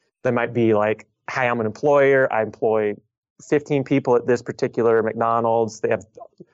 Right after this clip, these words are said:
you know, most restaurateurs don't provide health insurance to most of their staff, right? In fact, a lot of pharmacies don't either, right? So how do you work in a competitive environment? This is like the post-World War Two situation where it's, like, super competitive labor market.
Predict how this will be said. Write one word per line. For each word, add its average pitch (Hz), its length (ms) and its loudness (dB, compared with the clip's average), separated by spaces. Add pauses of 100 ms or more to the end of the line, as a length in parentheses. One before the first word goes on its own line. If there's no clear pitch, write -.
(220)
you 113 60 -4
know, 104 160 -4
most 151 500 0 (120)
restaurateurs 127 920 -2
don't 120 240 -6
provide 107 340 -4
health 110 200 -2
insurance 104 360 -12
to - 100 -12
most 101 240 -8
of 98 40 -4
their 101 100 -2
staff, 101 380 -4
right? 120 180 -2
In - 80 -16
fact, 127 280 -4
a 120 40 -2
lot 123 140 0
of 117 100 -4
pharmacies 131 460 -4
don't 104 400 -4
either, - 460 -2
right? 117 300 -2 (920)
So - 160 -2
how 131 180 -2
do 151 60 0
you 151 220 0 (320)
work 131 280 -4
in 120 80 -8
a 117 40 -8
competitive 113 440 -4
environment? 113 460 -4
This - 160 -6
is 117 100 -10
like 117 200 -2
the 117 80 -2
post-World 120 580 -2
War 110 180 0
Two 123 460 0
situation 107 720 -2
where 104 100 0
it's, - 140 -8
like, - 160 -6
super - 320 -2
competitive 117 540 -2
labor 110 240 2
market. 95 500 -4